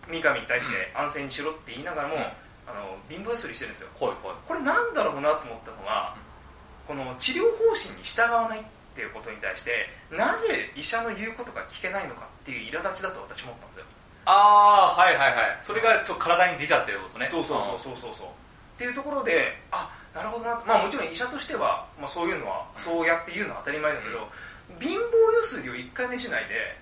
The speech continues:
Speaker 1: ね、二回目するっていうこと何かなっていうふうに疑問を解いた時に、
Speaker 2: うん。
Speaker 1: まあ、そういうような、相手をコントロールしたいというか、
Speaker 2: うん。
Speaker 1: 自分のこの言ったことを聞かせたいっていうような、
Speaker 2: うん。
Speaker 1: そういう欲があるんだなっていうふうなのが、
Speaker 2: うん。
Speaker 1: まあ、見えてきたわけですね。で、あのー、人の、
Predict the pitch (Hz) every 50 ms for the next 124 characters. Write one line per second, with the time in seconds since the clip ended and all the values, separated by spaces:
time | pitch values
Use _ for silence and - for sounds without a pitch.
0 | - - - 170 180 180 - - 147 147 131 - 165 160 160 160 156 151 - -
1 | 127 117 - - - 113 110 - 139 - 123 123 139 160 170 160 - 175 180 202
2 | 240 262 262 - - 294 285 - 330 311 285 208 226 247 262 269 277 277 320 320
3 | 311 302 262 - - - 294 311 330 320 - - - - - - - - - -
4 | - 226 226 233 233 233 226 214 220 220 220 220 214 - - 82 - - - -
5 | - - - - - - 240 277 - - 381 - - - 202 214 254 285 302 -
6 | 370 370 381 381 381 - - - 123 117 - - - - - - - - - 226
7 | 220 - - 233 285 302 302 294 294 302 - 285 269 262 240 208 220 226 226 -
8 | 262 247 254 240 240 - 165 - - - - - - 269 262 269 262 247 247 233
9 | - - - - 98 - - 101 101 98 - - - - - - 330 381 453 440
10 | 453 370 277 277 277 - 302 277 277 - - - - - - - - - - -
11 | - - - - - - 120 135 143 123 92 - 95 90 82 - - 143 139 139
12 | 139 131 - - - 90 87 - - 65 - 156 165 - - - - - - -
13 | - - - - - - - - 269 285 277 277 269 262 254 254 254 247 240 240
14 | 240 233 233 233 233 233 - 349 349 349 349 349 - - - -